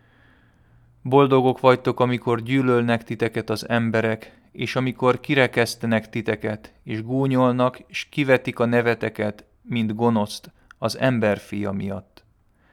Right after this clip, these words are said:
Örvendjetek azon a napon, és újjongjatok örömötökben, íme ugyanis hatalmas a jutalmatok az égben.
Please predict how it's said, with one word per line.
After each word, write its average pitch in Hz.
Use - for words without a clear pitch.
Örvendjetek 120
azon 117
a 110
napon, 117
és 113
újjongjatok 120
örömötökben, 113
íme 135
ugyanis 127
hatalmas 123
a 120
jutalmatok 113
az 104
égben. 104